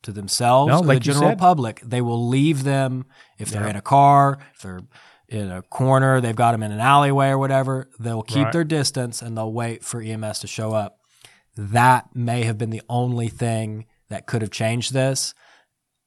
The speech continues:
Speaker 1: but they couldn't let him go in that
Speaker 2: Yeah.
Speaker 1: house.
Speaker 2: But I didn't s-, yeah, and I, I, I see your point, but I, I don't think he would have, I don't think he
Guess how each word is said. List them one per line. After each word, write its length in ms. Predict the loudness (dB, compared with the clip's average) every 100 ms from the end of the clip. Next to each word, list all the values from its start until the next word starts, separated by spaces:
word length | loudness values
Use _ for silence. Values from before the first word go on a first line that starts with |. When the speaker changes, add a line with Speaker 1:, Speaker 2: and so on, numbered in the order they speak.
| _ _ _
Speaker 1:
but 120 | -4 -2
they 100 | -2
couldn't 320 | 0 0 0
let 180 | -2 -2
him 120 | -6
go 160 | -6 -6
in 100 | -8
that 160 | -10
Speaker 2:
Yeah. 100 | -8
Speaker 1:
house. 340 | -8 -8 -14 -2
Speaker 2:
But 100 | 4
I 80 | 4
didn't 200 | 4 0
s-, 80 | 0
yeah, 260 | 2 2 4
and 160 | 4
I, 200 | 6 4 0
I, 180 | 0 0 -2 -2
I 80 |
see 160 | -2 0
your 100 | -2
point, 200 | -2 2
but 100 | 4
I, 60 | 4
I 120 | 4
don't 100 | 0
think 140 | 0
he 80 | 0
would 200 | 2 2
have, 260 | 0 -6 -14 _ _ _ _ _ _ 0
I 40 |
don't 100 | 2
think 140 | 2 0
he 160 | -2